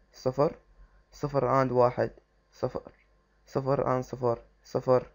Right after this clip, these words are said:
صفر. هذا شنو؟ هذا يكون شنو؟ يكون visible، بس شنو؟ بجزء من عنده كليبنج. ليش من عند-، بجزء واحد من عنده كليبنج؟ لأن وجود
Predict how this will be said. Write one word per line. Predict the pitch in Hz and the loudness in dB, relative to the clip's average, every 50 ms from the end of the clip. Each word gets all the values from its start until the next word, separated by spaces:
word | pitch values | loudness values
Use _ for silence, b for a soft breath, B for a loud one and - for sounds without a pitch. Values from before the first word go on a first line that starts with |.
| _ _ _ _ _ _ _ | _ _ _ _ _ _ _
صفر. | - - - - - - - _ - | -10 -10 -10 -8 -8 -12 -14 _ 2
هذا | - 151 156 170 180 | 4 10 10 10 10
شنو؟ | - 202 185 175 170 - - - b b b b b b b b - | 10 6 4 4 4 2 -6 -20 b b b b b b b b 6
هذا | - 180 180 180 165 135 135 143 131 120 117 - - 50 50 - - | 10 12 12 12 12 10 8 10 10 10 10 6 2 0 -2 -6 -12
يكون | - _ - 160 156 160 156 143 127 120 - - _ _ _ _ _ _ _ | -18 _ 0 4 4 6 6 4 2 0 -4 -8 _ _ _ _ _ _ _
شنو؟ | _ - - 175 165 165 156 156 - _ b b b b b b b _ | _ -6 -2 0 2 2 0 0 -4 _ b b b b b b b _
يكون | 117 - - - 151 151 151 147 151 151 151 - - _ _ _ _ _ _ _ _ _ _ _ _ - | -16 -16 -6 0 2 2 4 4 2 2 0 -2 -8 _ _ _ _ _ _ _ _ _ _ _ _ -8
visible، | 135 135 156 170 151 160 127 120 - - - _ _ | -2 2 2 4 4 2 0 0 -6 -6 -8 _ _
بس | 117 120 131 139 - - | 6 8 8 8 8 2
شنو؟ | - 165 170 175 175 b b b b b | 0 2 2 2 2 b b b b b
بجزء | - - 139 151 165 170 - _ - - - 156 165 190 170 | -2 0 2 2 2 0 -2 _ -14 -8 -6 8 8 8 8
من | 175 180 | 8 4
عنده | - - 160 147 139 180 | 4 4 4 6 4 2
كليبنج. | 180 - 170 160 135 131 117 - - - - | 2 6 4 6 6 6 0 0 -8 -10 2
ليش | 135 160 190 196 - - - | 8 8 8 8 6 -4 -4
من | 160 165 | -4 -2
عند-، | 151 151 147 147 151 | -2 -4 -6 -4 -4
بجزء | 147 160 143 160 147 156 143 | -2 -2 -2 2 2 2 6
واحد | 151 160 165 160 160 147 | 8 8 8 8 6 0
من | 147 | 2
عنده | 151 147 156 | 4 2 2
كليبنج؟ | - 156 139 127 147 160 160 b b b b _ | 2 0 -4 -2 -2 -4 -6 b b b b _
لأن | - 120 127 139 139 139 | 2 6 6 6 6 6
وجود | 135 135 139 135 123 123 143 160 170 180 196 202 190 - | 4 2 2 0 0 2 6 8 8 10 8 8 6 2